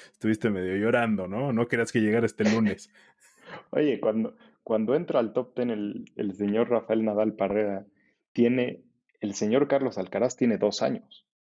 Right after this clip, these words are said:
Speaker 2: <laughs> Y desde ahí no ha
Speaker 1: No.
Speaker 2: vuelto a salir hasta hoy que Alcaraz se convierte el número uno del mundo.
Speaker 1: Como me comentabas hace ratito, ¿no? Le pasa la estafeta.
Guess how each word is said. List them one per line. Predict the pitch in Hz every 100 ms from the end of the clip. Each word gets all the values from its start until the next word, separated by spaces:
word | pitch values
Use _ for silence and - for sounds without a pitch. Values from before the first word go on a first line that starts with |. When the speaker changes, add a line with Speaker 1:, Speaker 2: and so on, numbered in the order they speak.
| _ _ _ _ _ _
Speaker 2:
<laughs> | - - - - - 151 - - 143 - - - -
Y | 139
desde | 123 117 113
ahí | 120
no | 196 151
ha |
Speaker 1:
No. | 123
Speaker 2:
vuelto | 160 147
a | 123
salir | 98 120 156
hasta | 110 - 113
hoy | 156
que | 147
Alcaraz | 107 104 113 -
se | 113
convierte | 104 104 123 107
el | 107
número | 113 107 104
uno | 101
del | 95
mundo. | 117 165 - - _ _ _ _ _ _ _ _ _ _
Speaker 1:
Como | 110 107 98
me | 101
comentabas | 95 104 98 95 117 110
hace | 110 107
ratito, | 95 113 107 95
¿no? | 98
Le | 107
pasa | - 107 107
la | 101
estafeta. | 92 - - 98 - -